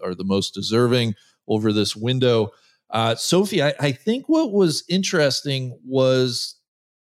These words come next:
Suzann Pettersson's captain's picks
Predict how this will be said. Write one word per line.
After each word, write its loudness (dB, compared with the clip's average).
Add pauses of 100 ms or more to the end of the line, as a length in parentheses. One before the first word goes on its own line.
(520)
Suzann -2
Pettersson's -2
captain's -6
picks -10